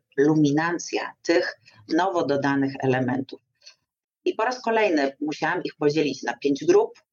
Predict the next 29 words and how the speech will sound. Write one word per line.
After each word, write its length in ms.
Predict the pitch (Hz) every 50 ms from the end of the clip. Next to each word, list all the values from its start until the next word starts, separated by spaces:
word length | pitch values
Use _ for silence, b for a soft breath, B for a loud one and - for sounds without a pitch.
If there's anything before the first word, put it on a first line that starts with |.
| _ _ 170
tak? 300 | 175 208 - - - -
I 60 | -
pośród 540 | - 175 170 170 - 143 143 139 - - -
innych, 560 | 190 226 247 226 170 131 127 135 - - - _ _ -
e, 220 | 139 139 131 131 - -
kolumn, 400 | - 135 120 123 131 143 175 190 - -
w 40 | -
których 340 | - - 156 147 147 143
z 80 | - -
kolei 520 | - 147 147 147 156 151 147 135 127 131 B B B B B B B B _ _ _ _ _ _ _ _ -
innym 280 | - 151 143 143 143 139
zadaniem 560 | 139 147 143 143 143 143 147 143 143 139 135
było 460 | 139 139 131 131 131 123 127 - - - _ _ - - - _ _ _ 131
jakby 400 | 135 131 - _ - 135 135 127 B B B B B B
zbadanie 540 | - 131 131 147 151 147 151 156 151 143 143
wpływu 580 | - - - 160 156 143 143 139 135 131 - -
liczby 500 | 131 143 139 151 180 190 - - - 135
tych 220 | 135 - 135 - -
uzupełnień 600 | 135 135 139 131 - 143 135 127 117 117 120 131
na 140 | 143 143 139
to, 140 | - 139 131 -
czy 160 | - - 127
będą 440 | 127 131 131 131 123 127 123 123 123 127
łatwiej 360 | 135 139 139 - - 127 120
wskazywać 680 | - - - 143 131 - 135 135 - 156 147 - - -
nowe 280 | 135 135 127 127 123 123 -
czy 100 | 120 120
stare 340 | - - - - - - -
części. 520 | - - - - - - - - 226 240